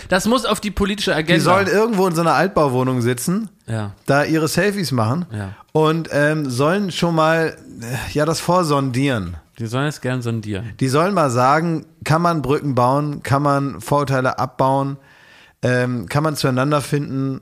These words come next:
Speaker 2: und kriegt man konstruktive Lösungen hin, dass am Ende ich mit meinem mahnenden Blick weiterhin
Speaker 1: Ja.
Speaker 2: aufs Kanzleramt schauen kann,
Speaker 1: Ja.
Speaker 2: weil nie war es so wichtig wie in diesen Tagen.
Speaker 1: Absolut.
Speaker 2: Dass, äh, der, w-, wer auch immer es sein mag, ja, Olaf Scholz oder vielleicht sogar Olaf Scholz,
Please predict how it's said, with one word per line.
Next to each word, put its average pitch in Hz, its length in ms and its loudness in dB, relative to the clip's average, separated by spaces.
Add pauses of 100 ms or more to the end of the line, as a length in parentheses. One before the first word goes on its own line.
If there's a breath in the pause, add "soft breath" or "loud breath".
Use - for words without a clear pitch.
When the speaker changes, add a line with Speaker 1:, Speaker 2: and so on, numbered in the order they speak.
(120)
Speaker 2:
und 127 460 -4
kriegt - 240 -4
man 143 120 0
konstruktive 135 480 -2
Lösungen 131 280 0
hin, 120 120 0
dass 120 160 -2
am 120 120 -4
Ende 156 460 0
ich 139 260 -6
mit 131 260 -4
meinem 123 220 0
mahnenden 131 520 0
Blick 127 320 -2
weiterhin 135 320 0
Speaker 1:
Ja. 101 60 -4
Speaker 2:
aufs 101 120 -6
Kanzleramt 113 500 -2
schauen 101 300 -2
kann, 113 220 -4 (120)
Speaker 1:
Ja. 95 120 -4
Speaker 2:
weil 147 160 2
nie 156 420 -2
war 131 180 2
es 143 100 -4
so 143 120 -2
wichtig 127 300 -4
wie 127 60 0
in 120 100 -2
diesen 117 240 -4
Tagen. 92 260 -2
Speaker 1:
Absolut. 117 480 -4
Speaker 2:
Dass, 139 280 -2
äh, 135 200 -4
der, 131 380 2
w-, 123 320 -8
wer 175 260 2
auch - 60 -8
immer 180 200 2
es 147 120 -2
sein 131 280 2
mag, 87 320 -2
ja, 147 280 -2 (540 soft breath)
Olaf 180 320 2
Scholz 170 400 0
oder 156 540 2
vielleicht 147 360 0
sogar 147 300 2
Olaf 135 220 0
Scholz, 95 460 -4